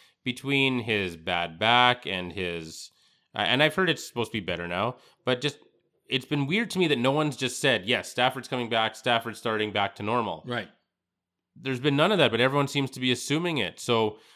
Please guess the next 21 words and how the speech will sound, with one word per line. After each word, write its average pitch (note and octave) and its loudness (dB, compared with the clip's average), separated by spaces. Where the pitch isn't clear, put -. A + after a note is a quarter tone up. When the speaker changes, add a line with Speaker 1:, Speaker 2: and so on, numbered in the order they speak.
Speaker 1:
I'm D3 2
very F#3+ 2
concerned. B2 -2
I G2+ 2
mean, G#2+ 0
in G2+ -2
fantasy, B2+ -2
people A#2 -4
are A2 0
just G#2+ -4
drafting G#2+ -2
Kenny A2+ -2
Golladay G#2 2
and G#2 -2
DeAndre G#2 -2
Swift G#2 -6
just G#2 -10
willy-nilly G#2 -2
and G#2 -4
no G2+ -4
problem. A2 0